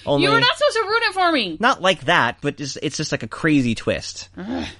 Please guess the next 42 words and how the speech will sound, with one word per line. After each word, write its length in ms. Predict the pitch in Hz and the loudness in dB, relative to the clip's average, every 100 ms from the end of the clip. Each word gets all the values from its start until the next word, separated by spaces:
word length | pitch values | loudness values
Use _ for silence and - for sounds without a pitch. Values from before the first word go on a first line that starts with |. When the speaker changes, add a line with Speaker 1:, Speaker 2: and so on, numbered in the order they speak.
| - | -10
Speaker 1:
Right. 240 | - 85 - | -4 -4 -4
It's 140 | 131 | -6
a 40 | 139 | -6
crazy 400 | - 185 185 151 | -2 0 2 0
twist, 260 | - 143 | -2 -2
but 100 | 170 | 0
in 100 | 127 | 0
that, 220 | 135 185 - | 2 0 0
in 140 | 123 | -2
Identity, 400 | 110 156 185 120 | 0 0 0 0
the 100 | 101 | -2
crazy 240 | - 107 104 | -2 -2 -2
twist, 280 | - - | -6 -10
twist 240 | - 110 - | -6 -8 -6
happens 240 | 104 95 | -8 -8
at 80 | 98 | -8
the 120 | - | -12
end, 340 | 113 117 65 110 | -6 -6 -6 -8
where 140 | 76 | -10
in 100 | 69 | -10
Serenity 360 | - 117 117 67 | -6 -6 -4 -8
it 60 | |
happens 320 | 107 95 64 107 | -8 -10 -10 -12
in 60 | |
the 80 | 58 | -10
middle. 400 | 78 85 64 - | -8 -6 -8 -10
Very 240 | - 104 78 | -4 -2 -2
Speaker 2:
Mm-hmm. 100 | - | -2
Speaker 1:
weird. 220 | - - - - | -6 -8 -16 -12
Speaker 2:
Mm-hmm. 480 | 185 180 226 - 113 | -10 -8 -10 -6 -2
Speaker 1:
Um, 500 | 117 104 98 95 98 - | 0 0 -2 -4 -8 -14
yeah, 140 | 147 165 | -8 -4
Identity's 480 | 156 156 190 185 - | -2 0 0 -4 -8
fun. 500 | - 107 95 156 208 _ - - - _ _ _ - - - | -2 0 0 -4 -6 _ -20 -20 -20 _ _ _ -20 -20 -4
I'd 200 | 123 120 | -2 -2
be 80 | 123 | -4
curious 380 | - 127 139 | -2 -2 -2
to 80 | 147 | -4
see 200 | - 143 | -2 -2
how 180 | 131 127 | 0 0
well 420 | 117 117 123 127 127 | 2 2 2 0 0
that 300 | 107 104 | 0 0